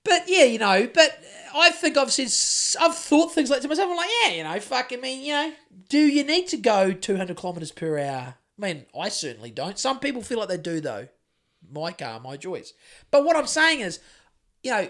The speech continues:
we mock the government for doing, uh, twenty thirty, zero deaths on the road.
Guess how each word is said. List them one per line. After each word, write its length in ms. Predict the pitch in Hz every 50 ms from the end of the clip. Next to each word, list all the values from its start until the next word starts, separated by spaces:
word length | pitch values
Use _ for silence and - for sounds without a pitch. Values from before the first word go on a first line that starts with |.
| - -
we 180 | 185 247 262 247
mock 280 | 247 247 247 240 -
the 60 | -
government 480 | 190 180 240 233 233 214 220 220 202 185
for 100 | - -
doing, 520 | 185 175 208 202 202 202 196 190 180 180 185
uh, 460 | 180 180 175 175 175 170 165 165 160 160 -
twenty 280 | - - 202 196 185
thirty, 840 | 175 - - 190 180 170 165 170 165 160 156 151 143 131 127 120 117
zero 280 | 127 147 180 185 175 170
deaths 240 | 156 160 156 156 -
on 80 | 147
the 60 | 135 151
road. 340 | 202 226 196 156 135 120